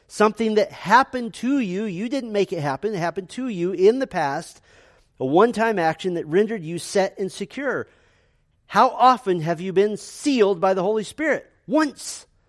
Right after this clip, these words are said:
And it's done. Sealed for what? He is the guarantee. This is another interesting word. This is a word that literally means the first payment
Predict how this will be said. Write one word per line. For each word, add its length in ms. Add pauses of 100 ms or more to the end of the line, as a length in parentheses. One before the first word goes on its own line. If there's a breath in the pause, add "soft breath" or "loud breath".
(520)
And 140
it's 160
done. 460 (1500 soft breath)
Sealed 440
for 100
what? 460 (120)
He 200
is 180
the 160
guarantee. 920
This 160
is 100
another 340
interesting 540
word. 340 (880 soft breath)
This 220
is 100
a 80
word 280
that 100
literally 400
means 640 (240)
the 260
first 640
payment 580